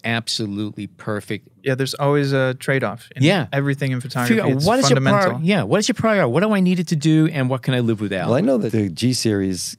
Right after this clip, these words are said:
Speaker 3: cameras, Canons, and I'm talking two thousand four, two thousand five,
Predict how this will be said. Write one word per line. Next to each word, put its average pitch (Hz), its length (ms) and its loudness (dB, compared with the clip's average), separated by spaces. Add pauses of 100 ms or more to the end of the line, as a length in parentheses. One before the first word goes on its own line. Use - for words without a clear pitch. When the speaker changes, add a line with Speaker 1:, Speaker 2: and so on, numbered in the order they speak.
(140)
Speaker 3:
cameras, 95 540 -2
Canons, 92 420 -4
and 95 100 -4
I'm 95 80 -4
talking 98 520 -4 (200)
two - 120 -2
thousand 90 260 -4
four, 127 220 0
two 104 120 -8
thousand 92 240 -6
five, 110 380 0